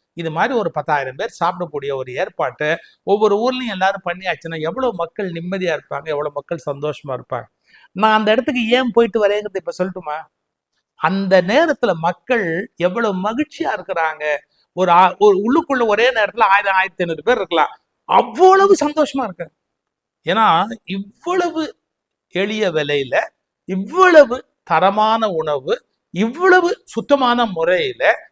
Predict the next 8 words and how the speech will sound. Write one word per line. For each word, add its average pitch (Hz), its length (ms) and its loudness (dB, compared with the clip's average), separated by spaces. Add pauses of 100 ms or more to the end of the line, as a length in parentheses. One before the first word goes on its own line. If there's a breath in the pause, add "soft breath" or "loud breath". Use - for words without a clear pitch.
கிடைக்க 277 320 0
வாய்ப்பே 302 500 0
இல்லை. 277 240 -12 (540)
நான் 185 440 0
பல 160 140 -4 (120)
சமயத்துல 208 400 -2
அப்பாக்களுடைய 165 1080 0
ஏழ்மையை 185 440 -2